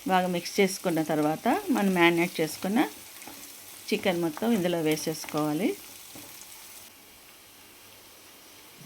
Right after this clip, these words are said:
ఇందులో వాటర్ బాగా ఊరుతుంది కాబట్టి ఆ వాటర్ అంతా డ్రై అయ్యే వరకు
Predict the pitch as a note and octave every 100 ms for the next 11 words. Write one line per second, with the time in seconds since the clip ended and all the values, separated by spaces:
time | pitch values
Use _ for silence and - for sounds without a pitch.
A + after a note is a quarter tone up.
0 | - - - - - - - - - -
1 | - - F#3 F#3 F3+ F3 F#3 G3+ F#3+ E3+
2 | E3+ F#3 E3+ F#3+ G3+ G3 E3 E3 E3 F3
3 | C4 F#4+ G#4+ - - - - D#3+ D#3+ F3+
4 | F#3 F#3 G3+ G#3+ G3 - - E3+ F3+ E3+
5 | F3+ F3+ E3 E3+ F3 C#4 A#4+